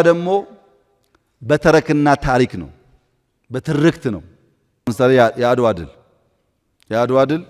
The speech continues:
የኢትዮጵያውያን ሁሉ ድል ነው። ሁሉም በጋራ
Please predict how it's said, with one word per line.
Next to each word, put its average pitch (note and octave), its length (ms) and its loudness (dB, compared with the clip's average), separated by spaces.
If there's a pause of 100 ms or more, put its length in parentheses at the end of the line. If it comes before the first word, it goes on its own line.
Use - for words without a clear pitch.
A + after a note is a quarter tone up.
(1700)
የኢትዮጵያውያን E3+ 680 0
ሁሉ F#3+ 320 -2
ድል C#3+ 280 0
ነው። G#2 160 -6 (1700)
ሁሉም C#3+ 240 -6
በጋራ C#3 340 2